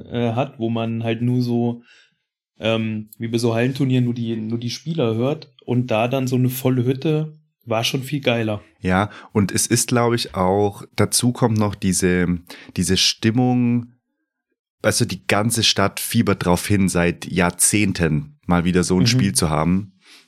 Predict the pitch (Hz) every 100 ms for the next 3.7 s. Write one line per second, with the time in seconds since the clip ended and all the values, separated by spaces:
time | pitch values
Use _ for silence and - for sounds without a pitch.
0 | _ - 92 92 90 90 - - _ _
1 | _ _ _ _ _ - - 107 - 92
2 | - 110 104 92 95 92 101 - 90 78
3 | - 95 87 87 98 92